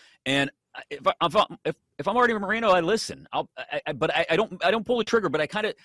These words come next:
I kinda listen and get an idea for what might be out there. Um, and, and, you know, <sighs> I, I, I don't want to trade Shohei Ohtani, but if somebody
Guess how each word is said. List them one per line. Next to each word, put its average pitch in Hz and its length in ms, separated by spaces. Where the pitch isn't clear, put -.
I - 60
kinda 233 180
listen 208 360
and 156 120
get 160 140
an 185 80
idea 143 440
for 139 140
what 120 240
might 131 240
be 120 160
out 117 180
there. 120 220
Um, 110 380
and, 123 180
and, 110 420
you 123 80
know, 131 100
<sighs> - 40
I, 151 120
I, 156 120
I 170 80
don't 208 220
want 120 260
to 156 60
trade 160 280
Shohei 156 320
Ohtani, 156 500
but 117 80
if 120 80
somebody 175 320